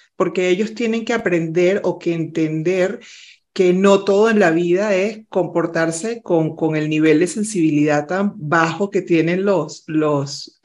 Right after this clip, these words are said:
cachorros, que todo es, los cachorretes, todo es jugar, morder,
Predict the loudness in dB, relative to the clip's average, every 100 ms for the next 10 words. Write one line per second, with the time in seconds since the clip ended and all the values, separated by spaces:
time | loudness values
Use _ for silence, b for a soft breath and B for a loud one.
0 | -2 0 4 6 6 6 2 0 -2 2
1 | 2 4 2 0 -4 B B 0 0 -2
2 | -2 -4 -6 -6 -2 0 2 2 4 2
3 | 0 -2 -4 0 -2 -2